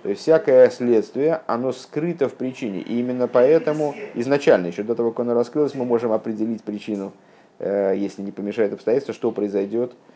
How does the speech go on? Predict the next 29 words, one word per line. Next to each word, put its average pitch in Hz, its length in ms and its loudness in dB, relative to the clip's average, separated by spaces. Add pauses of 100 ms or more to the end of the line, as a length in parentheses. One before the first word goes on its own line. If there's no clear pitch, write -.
(220)
э, - 160 -10
если 98 240 -4
особые 98 420 2
обстоятельства 82 360 -4
не 87 100 -10
помешают, 107 560 -2
что - 180 -4
произойдет 113 520 0
обязательно 123 720 -2
из - 200 -10
причи-, 110 540 -6
из 117 160 -4
причины. 104 460 -6 (1400)
Так 113 120 -2
вот, 139 140 8
у 151 100 6
колол 202 360 8
бейлосы, 202 460 4
потому 131 300 -2
что 127 140 -4
всякое 135 420 2
следствие, 127 800 -2
оно 113 520 0
с-, - 160 -6 (400)
включено 131 720 -4 (380)
в - 60 -16
свою 127 320 4
причину 110 500 -4
вначале, 120 560 -4